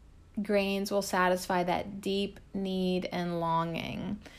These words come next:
Um, so I know, like, it's so funny to, like, be talking about whole grains 'cause I feel like, like, all my, um, I don't know, gluten-free or paleo listeners are like, "What?"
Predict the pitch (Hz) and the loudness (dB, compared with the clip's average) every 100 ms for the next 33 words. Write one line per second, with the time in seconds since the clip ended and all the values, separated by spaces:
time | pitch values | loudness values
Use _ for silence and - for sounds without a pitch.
0 | - - - - 190 202 208 214 - 254 | -20 -20 -6 6 8 10 8 6 8 12
1 | - 233 247 262 254 233 214 - - 240 | 12 12 12 12 12 12 8 0 6 6
2 | 247 254 277 277 240 247 226 214 202 190 | 12 12 12 12 10 10 10 10 10 8
3 | 190 208 202 196 196 202 190 196 190 190 | 6 0 4 4 6 6 6 6 4 6
4 | 175 180 202 - 202 190 208 - 202 214 | 4 4 2 2 4 6 4 6 8 10
5 | 214 190 185 - - - - - 202 190 | 10 8 4 -6 -18 -20 -20 -6 0 0
6 | 185 - 196 196 190 190 185 180 180 190 | 0 4 8 8 6 4 6 4 2 0
7 | 185 185 - - - - - - - - | -2 -4 -8 -18 -18 -18 -20 -16 -6 0
8 | 202 202 180 190 185 180 175 214 214 208 | 4 4 4 4 6 6 4 0 4 6
9 | 202 208 208 202 190 185 185 190 - 185 | 6 4 2 4 6 6 6 4 2 2
10 | - 180 190 196 196 196 190 202 185 180 | 4 4 4 6 6 8 6 6 2 4
11 | 180 185 - - 185 185 165 160 - 135 | 4 4 2 2 4 4 2 0 -6 -2
12 | 156 175 214 220 - - | 4 8 8 8 2 -4